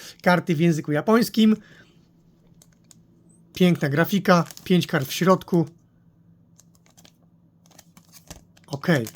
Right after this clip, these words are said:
mam nadzieję, że spodoba mi się to, co wydropię i że wam także się spodoba. Lecimy. I otwieramy.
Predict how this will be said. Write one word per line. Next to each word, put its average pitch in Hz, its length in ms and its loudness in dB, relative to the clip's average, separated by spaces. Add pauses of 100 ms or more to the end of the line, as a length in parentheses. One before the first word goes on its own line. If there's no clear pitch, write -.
(140)
mam 151 200 0
nadzieję, 147 360 0
że 139 160 -2
spodoba 139 460 -6
mi 139 120 -4
się 139 120 -10
to, 139 140 -12
co 135 240 -6 (320)
wydropię 147 580 -2
i 175 360 -2
że 151 160 -2
wam 131 200 -6
także 214 300 -2
się 170 100 0
spodoba. 127 400 -6 (640)
Lecimy. 156 580 2 (2250)
I 190 100 2
otwieramy. 131 520 0